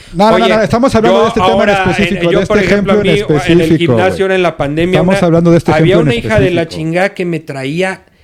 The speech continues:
Speaker 2: que era, eh, dirigente del gimnasio, o sea, como gerenta o algún puesto de management. Eh, respet-, sí, violando la ley, ¿eh? Violando incluso los lineamientos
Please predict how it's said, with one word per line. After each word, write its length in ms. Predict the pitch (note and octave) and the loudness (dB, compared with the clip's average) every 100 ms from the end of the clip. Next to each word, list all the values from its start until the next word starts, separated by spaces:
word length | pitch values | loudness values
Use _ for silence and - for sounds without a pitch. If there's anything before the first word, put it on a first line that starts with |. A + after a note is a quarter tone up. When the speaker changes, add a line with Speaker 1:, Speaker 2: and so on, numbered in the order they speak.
| _ _ _ _ _ - | _ _ _ _ _ -20
Speaker 2:
que 140 | - D3 | -6 -2
era, 340 | E3+ F3+ E3+ - | 0 0 -2 -6
eh, 460 | C3 A#2+ A#2+ A2 - - - | -12 -12 -12 -16 -20 -20 -16
dirigente 680 | C3+ C3 B2+ D3 F3+ F3+ D#3+ | -12 -10 -8 -6 -6 -6 -6
del 160 | B2+ A#2 | -6 -10
gimnasio, 680 | B2 A#2+ B2 B2+ - D#3+ C3 | -14 -12 -10 -12 -6 -4 -2
o 80 | |
sea, 460 | - A#2+ A#2 A2 G#2+ | -2 -2 -8 -10 -14
como 220 | - G#2+ G2+ | -14 -16 -14
gerenta 720 | A#2+ A2 A#2 B2+ C3 - G#2+ | -12 -8 -8 -8 -12 -12 -12
o 140 | G#2 | -12
algún 300 | G#2+ G#2+ A#2+ | -14 -12 -14
puesto 360 | A#2+ A#2+ A#2 B2 | -10 -12 -8 -10
de 100 | G#2+ | -10
management. 760 | G#2+ G#2+ A2 A2 C3 D3 - _ _ _ _ _ _ _ _ _ _ _ _ _ - | -12 -14 -14 -14 -12 -14 -14 _ _ _ _ _ _ _ _ _ _ _ _ _ -6
Eh, 340 | C#3+ C#3 - C3+ | -4 -4 -12 -4
respet-, 540 | D#3 D#3 - C#3 B2 A#2 A#2 | -4 -4 -6 -8 -10 -20 -20
sí, 260 | - D3+ D3 | -16 -14 -14
violando 500 | B2+ C#3 D#3 A3 D4 | -6 -2 0 0 0
la 160 | C4 E3+ | 0 0
ley, 340 | D#3 G#3 F3+ F3+ | 0 0 -2 -6
¿eh? 220 | C#4 _ _ - _ _ | -8 _ _ -20 _ _
Violando 640 | C#3+ D#3+ F3 F3 G#3+ B3 | -4 0 2 2 0 -4
incluso 500 | B3+ - G3 G#3+ A3+ | -8 -8 -8 -4 -4
los 320 | G#3+ F#3 D3 C#3+ | -2 -4 -8 -10
lineamientos 1040 | D3 C#3+ C#3+ D3 D#3+ F#3+ - F#3+ D3+ - | -6 -4 -4 -4 -4 -4 -8 -10 -10 -18